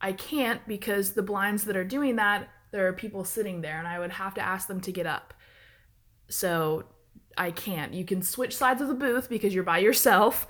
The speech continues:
And she, like, refused to do it. And she got really pissed. She was like, "I don't wanna be on the other side of the booth." And I'm like, "Then you have to deal with the light. Like, I can't do anything about it. There are people sitting there."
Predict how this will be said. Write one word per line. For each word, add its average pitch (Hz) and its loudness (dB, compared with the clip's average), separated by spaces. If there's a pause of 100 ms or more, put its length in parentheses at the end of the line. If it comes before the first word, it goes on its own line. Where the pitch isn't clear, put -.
(220)
And 226 2
she, 269 8
like, 226 6
refused 214 0
to 214 -4
do 175 -2
it. - -10 (200)
And 208 -4
she 240 0
got 208 4
really 214 4
pissed. 190 -6 (180)
She - -8
was 208 -4
like, 185 -8
"I 185 -4
don't 190 -4
wanna 185 -6
be 185 -6
on 185 -8
the 180 -6
other 165 -4
side 165 -10
of 165 -8
the 165 -8
booth." 165 -12
And 180 -8
I'm 180 -10
like, 170 -8 (420)
"Then 202 -4
you 202 -4
have 214 -6
to 226 -4
deal 196 0
with 190 -4
the 180 -6
light. 185 -4
Like, 175 -8
I 180 -4
can't 185 -8
do 175 -6
anything 190 -6
about 160 -4
it. 185 -4
There 180 -2
are 170 -2
people 196 -6
sitting 196 -4
there." 139 -8